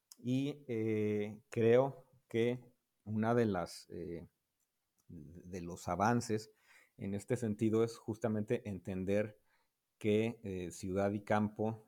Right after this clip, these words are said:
están estrechamente, eh, relacionados. La historia de uno no se entiende sin la de, eh, sin la del otro. Y hay que, eh, trascender, hay que entender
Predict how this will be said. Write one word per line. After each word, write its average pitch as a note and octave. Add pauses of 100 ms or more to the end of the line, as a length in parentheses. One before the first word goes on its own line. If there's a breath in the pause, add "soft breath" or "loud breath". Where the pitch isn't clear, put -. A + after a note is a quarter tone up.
están G2+
estrechamente, G2+
eh, E2+
relacionados. E2+
La E2
historia G#2
de G2
uno A2 (340 soft breath)
no G2
se G2+
entiende G2+ (100)
sin F2
la E2
de, D#2+
eh, F2+
sin F2
la E2
del F#2
otro. - (380)
Y G2
hay G2
que, A2
eh, F2+ (320)
trascender, G2 (140)
hay F2+
que G2+ (380 soft breath)
entender F#2